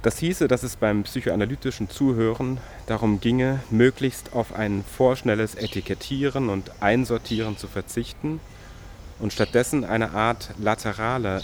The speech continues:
atmosphärische Aufmerksamkeit zu kultivieren.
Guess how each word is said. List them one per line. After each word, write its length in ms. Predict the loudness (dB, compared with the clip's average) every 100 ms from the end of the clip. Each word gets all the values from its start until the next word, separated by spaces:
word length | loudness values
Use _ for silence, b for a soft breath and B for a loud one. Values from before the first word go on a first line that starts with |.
| -4
atmosphärische 920 | -4 -2 -4 -4 0 0 0 -6 -4
Aufmerksamkeit 960 | -4 -4 -4 -4 -6 -6 -6 -6 -6 -8
zu 120 | -12
kultivieren. 840 | -8 -8 -8 -8 -8 -8 -10